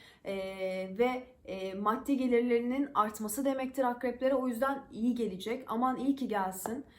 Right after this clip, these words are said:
E, bence iş ve kariyerle ilgili de bir konuyu netleştirmek ya da bir borcu ödeme noktasında akrep burçlarına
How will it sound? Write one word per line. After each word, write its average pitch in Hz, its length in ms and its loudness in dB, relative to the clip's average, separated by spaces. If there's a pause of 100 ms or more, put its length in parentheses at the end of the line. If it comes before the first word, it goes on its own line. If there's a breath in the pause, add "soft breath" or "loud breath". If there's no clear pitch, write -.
(300 loud breath)
E, 190 880 -2
bence 240 300 4
iş 247 160 -6
ve 254 80 -4
kariyerle 240 520 4
ilgili 233 200 -4
de 233 120 -4
bir 233 160 -4
konuyu 233 320 0
netleştirmek 233 680 -2
ya 240 100 0
da 214 120 0
bir 240 220 0
borcu 214 360 0
ödeme 214 500 -2
noktasında 208 760 -2
akrep 233 380 -2
burçlarına 208 680 -4